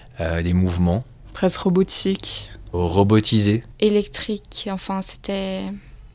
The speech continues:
Speaker 1: Pas mal de mouvements répétitifs.
Speaker 3: Souple.
Speaker 2: Et ensuite que ça évoluait plus vers, euh, une scène plus... Euh... j'aurais pas nommé exactement le style,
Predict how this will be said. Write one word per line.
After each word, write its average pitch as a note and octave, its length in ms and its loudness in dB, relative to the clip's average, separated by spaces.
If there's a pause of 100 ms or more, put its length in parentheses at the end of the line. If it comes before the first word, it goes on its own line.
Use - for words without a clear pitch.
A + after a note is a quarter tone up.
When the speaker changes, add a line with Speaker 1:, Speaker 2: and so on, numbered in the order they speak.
(140)
Speaker 1:
Pas A2 80 4
mal A2 140 4
de G#2+ 80 2
mouvements G#2 240 4
répétitifs. G2+ 880 -4
Speaker 3:
Souple. - 580 -4 (240)
Speaker 2:
Et F#3+ 100 0
ensuite F#3 320 0
que G3 120 0
ça F#3 200 0
évoluait G3 540 2
plus - 500 -4
vers, F3+ 400 0
euh, F3 640 -8 (760)
une G3 240 -2
scène F#3 400 0 (500)
plus... - 480 2
Euh... F#3 440 -4 (760)
j'aurais F#3 180 0
pas F#3+ 120 6
nommé G#3 420 4
exactement F#3 640 -2
le F3+ 220 -4
style, F#3 480 -4